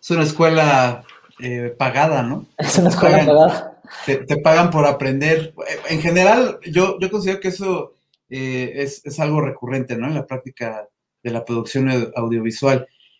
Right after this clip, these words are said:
Speaker 1: Cada proyecto es diferente y cada proyecto, si, si, si
Speaker 2: Mm.
Speaker 1: estás atento, eh, sales enriquecido, sales robustecido con conocimiento, ¿no? Entonces, eh, me parece muy interesante que,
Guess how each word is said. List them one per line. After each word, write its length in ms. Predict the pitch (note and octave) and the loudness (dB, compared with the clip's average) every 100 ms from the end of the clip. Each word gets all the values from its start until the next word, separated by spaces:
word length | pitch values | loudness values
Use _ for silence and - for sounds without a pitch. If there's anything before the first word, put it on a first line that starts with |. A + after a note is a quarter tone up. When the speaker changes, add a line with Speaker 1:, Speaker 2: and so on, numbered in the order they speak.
| _ | _
Speaker 1:
Cada 280 | - D#3 D#3+ | 2 4 4
proyecto 440 | C#3+ C3+ D3 D3+ D3+ | 2 0 0 0 -2
es 80 | |
diferente 500 | B2+ B2 B2 B2+ B2 | -4 -2 0 0 -2
y 60 | D#3 | -6
cada 200 | C3+ B2+ | -4 -6
proyecto, 420 | B2 A#2+ - C#3 - _ _ _ _ _ | -4 -8 -6 -8 -8 _ _ _ _ _
si, 280 | C3 - - | -16 -16 -14
si, 400 | - A#2 A#2 A2+ | -14 -10 -8 -8
si 180 | D#3+ C#3 | -6 -6
Speaker 2:
Mm. 20 | |
Speaker 1:
estás 340 | A#2 - D3 | -6 -2 0
atento, 760 | D3+ D3+ D3 C#3+ E3+ E3 B2+ - _ _ _ _ - | 0 0 0 0 2 2 2 -4 _ _ _ _ -12
eh, 460 | B2 A#2 A2+ A2 A2 - - - | -8 -6 -6 -8 -12 -18 -20 -20
sales 380 | - - D3+ D3 | -6 0 2 2
enriquecido, 580 | C3+ B2 C3+ B2+ D#3+ C3 | 0 -2 -4 0 2 2
sales 300 | - C3+ C#3 | 2 0 2
robustecido 580 | B2+ A2+ - A#2+ C3+ C3+ | 0 -4 -8 -4 -2 -2
con 200 | A#2 A2+ | -4 -8
conocimiento, 680 | A2+ A2 A#2 A#2+ C3+ A2+ | -8 -6 -4 -2 -2 -4
¿no? 140 | G#2+ D3 | -6 -6
Entonces, 400 | D3+ C3 B2+ B2+ - - - _ _ | -6 -4 -4 -6 -14 -20 -20 _ _
eh, 300 | A#2+ A#2+ A2+ A#2 | 0 2 2 0
me 100 | A#2+ | 0
parece 320 | B2+ C3 D3 | 2 2 4
muy 140 | C#3+ | 4
interesante 580 | C3+ B2+ A#2+ C3 B2 - | 6 4 2 0 0 -2
que, 440 | - A#2 A2 G#2+ | -2 0 -2 -6